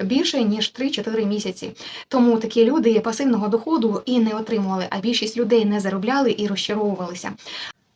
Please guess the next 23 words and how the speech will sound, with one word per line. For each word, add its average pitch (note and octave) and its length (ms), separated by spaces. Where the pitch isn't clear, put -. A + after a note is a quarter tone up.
Звичайно, D#4+ 420
такі B3 220
компанії A#3+ 540
падали B3 420
і G3+ 100
більше A#3 280
не G#3 240
піднімалися, G3+ 760
тому G#3+ 380
що, G#3+ 420
е, G3+ 40
головним A3+ 440
фактором, A#3 540
е, F#3+ 120
в F#3+ 60
будь-якій G#3 380
компанії B3 720
є A3 300
кількість A3 560
людей, A#3 320
які, B3 420
е, G3 460
залишаються. F#3+ 840